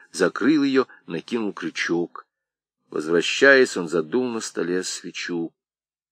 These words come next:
У Тамота сжалось сердце.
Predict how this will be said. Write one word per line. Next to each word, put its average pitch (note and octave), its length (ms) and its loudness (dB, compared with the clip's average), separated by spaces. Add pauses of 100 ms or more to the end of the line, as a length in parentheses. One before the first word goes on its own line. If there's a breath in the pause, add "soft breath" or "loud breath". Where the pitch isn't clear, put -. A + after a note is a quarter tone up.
(300)
У - 120 -12
Тамота E2+ 960 -4 (1200)
сжалось F#2+ 680 0
сердце. - 800 -6